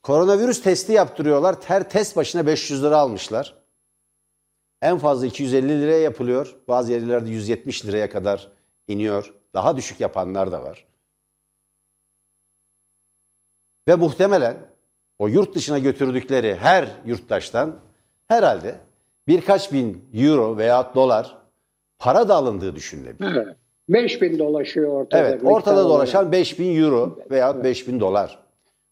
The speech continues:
Speaker 1: Bunlar
Speaker 2: Evet,
Speaker 1: büyük
Speaker 2: bilemiyoruz
Speaker 1: paralar.
Speaker 2: tabii, evet.
Speaker 1: Belediye eliyle yapılıyor. A K P'li belediyeler eliyle yapılıyor.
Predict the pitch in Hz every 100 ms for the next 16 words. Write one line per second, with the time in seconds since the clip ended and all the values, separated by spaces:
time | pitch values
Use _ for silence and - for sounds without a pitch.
0 | - 151 220 120 165 175 127 98 107 101
1 | - 101 98 113 123 135 156 123 127 196
2 | 190 151 131 101 85 76 - 113 _ _
3 | _ - 127 - 139 117 123 127 87 90
4 | 78 90 90 151 113 82 78 67 62 -
5 | 50 50